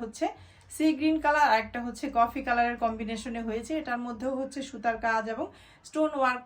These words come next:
করা আছে, খুবই সুন্দর। এগুলো কিন্তু দুই হাজার পঁচিশ সালের ঈদ কালেকশন, ঈদের ড্রেস কিন্তু চলে এসেছে। যার যেটা পছন্দ হবে দেরি করবেন না, অর্ডার ডান করবেন শুধু।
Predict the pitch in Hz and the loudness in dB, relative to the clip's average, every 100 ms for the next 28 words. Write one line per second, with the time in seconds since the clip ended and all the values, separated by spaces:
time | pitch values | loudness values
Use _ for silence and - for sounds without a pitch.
0 | 254 247 226 214 285 - 277 277 320 311 | -4 2 2 2 -4 -8 -4 -2 -2 -4
1 | 311 294 302 247 226 247 233 254 233 254 | -4 -2 0 -2 -2 -4 -4 -6 -6 -6
2 | 254 277 294 277 294 233 220 269 - 262 | -6 -6 -6 -6 -8 -8 -8 -8 -8 -4
3 | 262 233 285 302 233 233 226 294 - - | -4 -4 -6 -6 -4 -2 -4 -6 -8 -10
4 | - - - 320 320 247 277 294 - 277 | -20 -14 -6 -2 -2 -2 -2 -2 -6 -6
5 | 285 277 277 254 233 240 214 320 220 247 | -6 -2 0 0 -4 -6 -2 -2 0 2
6 | 269 277 277 285 240 240 262 262 262 262 | 2 0 -4 -6 -8 -8 -8 -6 -6 -4
7 | 226 233 240 247 226 254 - 226 233 254 | -6 -6 -6 -6 -4 -6 -4 -2 -2 -2
8 | 226 233 226 226 214 220 214 220 | 2 0 0 -4 -4 -6 -6 -6